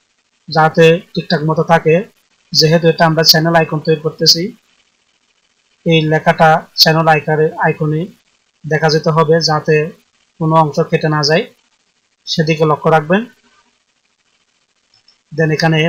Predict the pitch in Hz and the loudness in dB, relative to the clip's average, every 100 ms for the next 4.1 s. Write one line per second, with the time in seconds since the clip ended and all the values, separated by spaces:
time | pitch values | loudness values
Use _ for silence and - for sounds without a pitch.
0 | 156 160 151 165 160 165 - 156 160 - | 0 -2 2 0 2 0 0 -2 0 2
1 | 156 175 _ _ _ _ _ _ _ _ | 0 0 _ _ _ _ _ _ _ _
2 | _ _ _ _ _ - - 165 - 160 | _ _ _ _ _ -10 -2 0 0 -2
3 | 160 160 147 160 226 190 - 156 147 151 | 0 0 0 -2 -4 -8 -4 -4 -4 -4
4 | 160 | -2